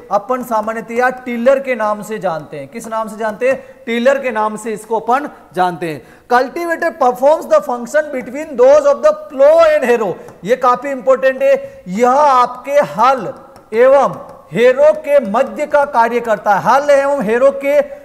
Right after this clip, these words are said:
मध्य का कार्य करने का काम कौन करता है? अगर exam में आपको पूछ ले, यानी ये हल का भी कार्य करेगा और हेरो का भी कार्य करेगा, वो आपका cultivator होता है।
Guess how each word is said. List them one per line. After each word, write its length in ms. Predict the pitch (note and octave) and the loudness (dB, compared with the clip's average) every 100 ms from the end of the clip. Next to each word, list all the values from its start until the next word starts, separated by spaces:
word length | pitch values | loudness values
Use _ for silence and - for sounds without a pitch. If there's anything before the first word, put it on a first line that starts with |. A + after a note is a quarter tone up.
| - - | -20 -12
मध्य 580 | E3 F#3 B3+ C4+ A#3 D#4 | -8 0 0 0 -2 -2
का 220 | D4+ C#4 | 2 2
कार्य 400 | C#4 A#3 B3 C4+ | 2 0 2 0
करने 380 | C4 A#3+ A3+ B3+ | 0 -4 -4 -4
का 280 | B3+ A#3 A#3+ | 0 0 0
काम 400 | A#3 A3 A3+ A3 | 2 0 0 -4
कौन 320 | A#3+ D#4 C#4 | 2 2 2
करता 320 | A#3+ - A3+ | -4 -2 -2
है? 100 | A3+ | 0
अगर 180 | G#3+ A3+ | -2 -4
exam 360 | G3+ F3 A3+ | -6 -2 -2
में 80 | A3+ | 0
आपको 220 | A3 G#3+ | -4 -4
पूछ 260 | G#3+ A#3 A#3+ | -10 -10 -8
ले, 300 | A3+ A#3+ A#3+ - - F#3 | 0 0 0 -8 -14 -2
यानी 240 | A#3 A#3+ | 0 0
ये 140 | B3 | -2
हल 320 | A#3 F3+ B3 C4+ | -2 2 0 2
का 180 | C4 | 0
भी 140 | B3+ C4+ | 0 0
कार्य 260 | B3+ B3 | 0 0
करेगा 400 | B3+ B3+ B3+ C4+ C#4 - - | 0 0 2 2 0 -6 -4
और 140 | A#3 D4 | 2 2
हेरो 300 | A#3+ D4 D#4 | 4 2 0
का 160 | D4 | 0
भी 140 | C4 B3+ | -2 0
कार्य 280 | A#3+ A#3+ A#3 | 0 0 -2
करेगा, 680 | A#3 A#3 A3+ A3+ A3+ - D#3 | -2 2 4 2 0 -12 -2
वो 120 | A#3 | 2
आपका 380 | D4+ B3 B3+ B3 | 2 2 0 -2
cultivator 580 | B3 G#3 A#3 G#3+ G#3 G3 | 0 -2 -2 -2 -2 -2
होता 280 | E3+ D#3+ | -4 -4
है। 100 | C#3+ | -6